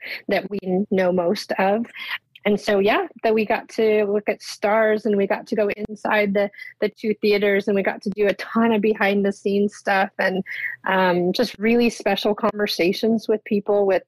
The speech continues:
intense historical knowledge. If you are a nerd about behind the scenes details, really no matter what the topic is, this is it. It was, it was awesome.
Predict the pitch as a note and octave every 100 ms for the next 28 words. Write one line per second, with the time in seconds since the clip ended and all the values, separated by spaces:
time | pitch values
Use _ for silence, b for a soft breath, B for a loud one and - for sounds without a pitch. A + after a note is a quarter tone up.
0 | _ b b - G3+ F#3+ - - - G3+
1 | G3 - E3+ - F3+ F3+ F3+ E3+ E3+ F#3
2 | F#3+ F3+ - - B B B B _ _
3 | _ B3 C4+ C#4 D#4 D#4 C4+ G#3 F#3+ G3
4 | G#3+ A3 G#3 G3 F#3+ F#3+ - - G3 F#3+
5 | F3+ F#3+ - F#3+ F#3+ - F#3 - F3 F#3
6 | - A3+ F#4 F4+ B3+ G#3+ G#3 G3 F#3+ F3+
7 | - F3 - E3+ F3+ E3+ F#3 F#3 G#3 A#3+
8 | - - _ _ _ _ _ - F3+ E3
9 | E3+ D#3+ - _ _ _ _ _ _ -
10 | A3+ G3+ - _ _ _ _ - C4+ B3
11 | G3+ G3+ F#3 - G#3